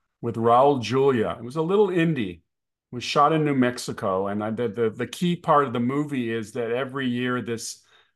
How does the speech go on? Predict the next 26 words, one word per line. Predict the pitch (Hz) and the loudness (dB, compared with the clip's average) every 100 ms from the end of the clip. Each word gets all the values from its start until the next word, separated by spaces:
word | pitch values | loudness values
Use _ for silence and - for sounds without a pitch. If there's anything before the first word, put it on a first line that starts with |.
| _ | _
this, | 113 117 117 - - 160 | -6 -6 -6 -10 -10 -2
uh, | 117 104 104 104 | 2 2 2 -2
group | 107 107 139 156 151 | -6 -4 -2 -2 0
of, | 117 110 98 | 2 0 -2
uh, | 110 101 98 98 - _ _ _ _ | -2 0 0 -2 -10 _ _ _ _
kind | - 165 | -6 -4
of | 127 104 | -6 0
backwards | 123 147 - 147 131 | 2 2 0 -2 -2
villagers | 101 127 139 135 107 117 110 - - | -4 -2 0 -2 -4 -4 -6 -8 -14
recreate | 117 135 151 - 147 131 131 131 | -4 -2 -2 -2 -2 0 0 -2
the | - | -6
travail | 120 - 117 107 120 123 113 | -6 -4 -4 2 4 4 2
of | 110 | 0
Christ, | - 123 120 98 - | 2 4 4 0 -8
with, | 117 143 | -12 -6
including | 123 - 160 151 135 | -6 0 0 2 2
the | 117 113 - _ | 2 0 -6 _
hanging | 139 143 139 | -4 -2 0
on | 127 117 | 0 -4
the | 117 | -2
cross. | 180 220 120 - | 2 2 2 -2
They, | 123 | -10
a, | 131 131 139 127 | -8 -8 -4 -2
a | |
local | 123 143 160 170 170 | -2 0 0 0 -2
guy | 151 160 147 135 | 2 4 2 0